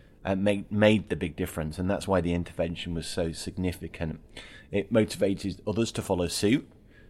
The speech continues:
and put all the issues front and centre in a way that they hadn't been necessarily previously. I mean, digital is a young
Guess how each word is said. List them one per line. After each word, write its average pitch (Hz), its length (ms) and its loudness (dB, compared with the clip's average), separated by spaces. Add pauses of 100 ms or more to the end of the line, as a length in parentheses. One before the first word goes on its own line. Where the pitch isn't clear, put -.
(200)
and 82 160 -4
put 95 300 -2
all 107 300 4
the 90 180 2
issues 85 320 -2
front 87 320 -2
and 90 100 -4
centre 87 380 0
in 87 80 0
a 85 60 0
way 85 340 8 (340)
that - 200 -2
they 90 100 0
hadn't 87 380 -2
been 82 340 -2 (140)
necessarily 85 680 -2 (200)
previously. 85 680 -2 (480)
I 104 40 0
mean, 101 100 2
digital 135 420 4
is 104 140 4
a 104 40 6
young 107 500 6